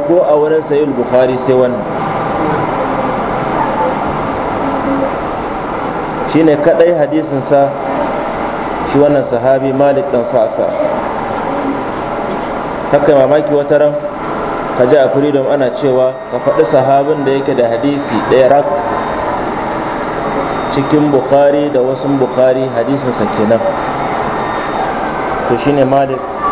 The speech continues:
ɗan Sa'sa. An gane ko? Mutumin Madina ne cikin wato ainihin sahabban manzo da suka ba shi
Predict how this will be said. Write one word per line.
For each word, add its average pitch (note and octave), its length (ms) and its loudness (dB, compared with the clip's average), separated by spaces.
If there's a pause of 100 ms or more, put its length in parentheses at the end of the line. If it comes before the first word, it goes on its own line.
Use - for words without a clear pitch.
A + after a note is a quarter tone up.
(420)
ɗan B2+ 160 2
Sa'sa. A#2 460 2 (1300)
An B2 180 4
gane B2 240 2 (100)
ko? A#2+ 120 -2 (2500)
Mutumin D3+ 320 4
Madina C3+ 340 2
ne D3 380 0
cikin C#3+ 320 2
wato A#2+ 240 4
ainihin C#3 180 2
sahabban B2 380 0
manzo B2+ 320 0
da C3 80 0
suka - 240 2
ba B2 160 4
shi B2 80 2